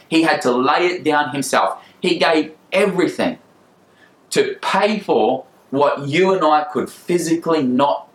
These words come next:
pay for. God says that Jesus paid for and suffered for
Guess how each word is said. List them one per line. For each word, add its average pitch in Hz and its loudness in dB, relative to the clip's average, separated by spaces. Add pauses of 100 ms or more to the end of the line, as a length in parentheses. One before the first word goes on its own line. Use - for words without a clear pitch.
(140)
pay 113 -2
for. 95 -2 (1300)
God 180 2
says 143 0 (420)
that - -2
Jesus 165 -2 (280)
paid 170 2
for 131 0 (220)
and 117 2
suffered - -2
for 110 0